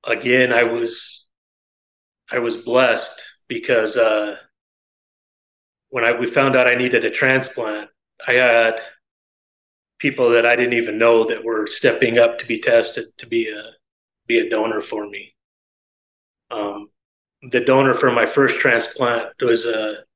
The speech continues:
she worked with my mom and my sisters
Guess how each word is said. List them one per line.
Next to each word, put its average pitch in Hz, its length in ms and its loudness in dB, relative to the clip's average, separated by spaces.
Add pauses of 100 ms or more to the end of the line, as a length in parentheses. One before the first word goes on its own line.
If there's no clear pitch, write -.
(1120)
she - 160 -6
worked 135 320 4
with - 180 2
my 117 140 0
mom 123 300 2
and 113 100 0
my 107 100 -4
sisters - 880 -2